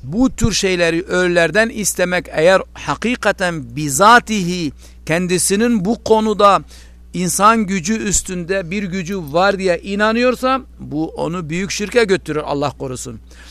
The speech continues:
Ama yok. Diyor ki, Hayır, ben bu insanın bana yani kesinlikle bana bir şey yapamaz. Yani ne kurtarır ne bir şey. Ancak ben bu Allah katında salih olduğu için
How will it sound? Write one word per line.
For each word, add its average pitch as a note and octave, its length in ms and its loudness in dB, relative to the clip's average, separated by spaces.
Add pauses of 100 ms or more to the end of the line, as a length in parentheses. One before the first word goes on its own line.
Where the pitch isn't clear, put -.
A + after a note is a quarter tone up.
(220)
Ama A3+ 200 2
yok. A3+ 220 4 (840)
Diyor G#3+ 200 0
ki, F#3+ 180 -4
Hayır, E3+ 360 0
ben F#3+ 340 -2
bu G#3 120 -6
insanın G3 640 -6 (440)
bana F3 440 -2 (680)
yani D3 560 -6
kesinlikle F3+ 640 -4
bana F#3 220 -2
bir F#3+ 60 -8
şey G#3 140 -4
yapamaz. F#3 400 -4
Yani C3 260 -8 (160)
ne F3 220 -2 (100)
kurtarır F#3 460 -4
ne G3+ 80 -6
bir D3+ 60 -10
şey. E3+ 140 -4
Ancak F#3+ 400 -2 (260)
ben G#3 380 -2
bu G#3+ 200 -6
Allah B3 240 -2
katında F3+ 480 -4
salih G#3+ 440 -4
olduğu F3+ 360 0
için D3+ 560 -4